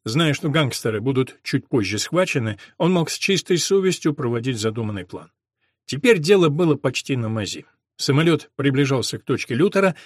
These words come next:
и летел на двух двигателях. Капитан Бейкер, между тем, подошел к Эдди. Тот сначала ничего ему не сказал. Трясущейся рукой он включил помпу, чтобы топливо из правого бака поступало во все двигатели,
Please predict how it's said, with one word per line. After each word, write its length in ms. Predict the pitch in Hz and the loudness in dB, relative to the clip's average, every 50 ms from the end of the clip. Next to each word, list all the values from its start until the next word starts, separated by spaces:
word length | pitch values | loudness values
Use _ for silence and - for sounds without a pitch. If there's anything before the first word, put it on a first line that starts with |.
| - _ _ | -20 _ _
и 100 | - 220 | -2 0
летел 480 | 220 185 175 160 - 147 156 165 170 156 - _ - | 2 2 0 0 0 0 0 0 0 -4 -8 _ -6
на 180 | 131 123 120 | -4 -4 -4
двух 260 | 104 104 104 107 120 120 | -4 -6 -6 -6 -6 -6
двигателях. 720 | 101 98 95 92 80 - - - - 80 - - _ _ _ _ _ _ _ _ _ _ _ _ | -8 -6 -8 -8 -8 -10 -14 -14 -14 -16 -18 -20 _ _ _ _ _ _ _ _ _ _ _ _
Капитан 380 | - - - 113 165 180 170 143 | -16 -12 -4 0 2 2 4 4
Бейкер, 340 | 165 185 190 180 180 165 | 4 4 4 4 2 2
между 260 | 160 143 123 117 131 123 | 2 2 0 0 -2 -2
тем, 260 | - 160 156 151 131 | 0 2 2 2 0
подошел 460 | - - - 117 117 - - 147 135 | -2 -4 -2 -2 0 2 2 0 2
к 80 | - 139 | 2 0
Эдди. 240 | 104 85 76 78 - _ _ _ _ - | -2 -2 -4 -12 -18 _ _ _ _ -8
Тот 220 | - 98 131 139 | -4 -2 -2 -2
сначала 420 | - - 139 127 - 156 147 135 | -2 -2 -2 -2 2 2 2 2
ничего 340 | 131 139 139 - - 143 131 | 2 2 0 0 0 0 0
ему 140 | 135 131 131 | 0 0 0
не 120 | 131 131 | -2 -2
сказал. 460 | 123 - - 135 135 131 110 87 - _ _ _ _ - - - _ _ | -2 -2 -2 -2 0 0 -2 -4 -6 _ _ _ _ -20 -20 -20 _ _
Трясущейся 720 | - 98 104 98 - - 160 151 - - 160 143 - 160 | -8 -6 -4 -2 0 2 2 2 2 0 0 0 2 2
рукой 300 | 151 156 147 - 120 104 | 2 0 0 0 -2 -2
он 60 | 95 85 | -4 -4
включил 380 | - 123 113 110 - 156 139 | -4 -2 -2 0 2 2 2
помпу, 380 | - - 139 120 104 78 - 104 | 2 2 2 2 0 -2 -8 -12
чтобы 280 | - - 104 98 110 | -12 -10 -8 -8 -2
топливо 340 | - - 143 139 139 135 127 | 2 2 2 2 2 0 0
из 100 | 131 127 | 0 -2
правого 340 | - - 127 131 135 127 131 | -2 -2 0 0 2 0 0
бака 320 | 127 120 120 104 98 - | 0 -2 -2 -4 -4 -8
поступало 520 | - - - - - 104 98 117 127 131 131 | -12 -10 -10 -10 -10 -8 -6 -4 -2 -2 0
во 120 | 120 120 | -2 -2
все 160 | 117 - 143 | -2 -2 -4
двигатели, 540 | 131 127 139 147 135 117 - - - 78 76 | -2 0 0 0 0 -2 -4 -6 -10 -16 -18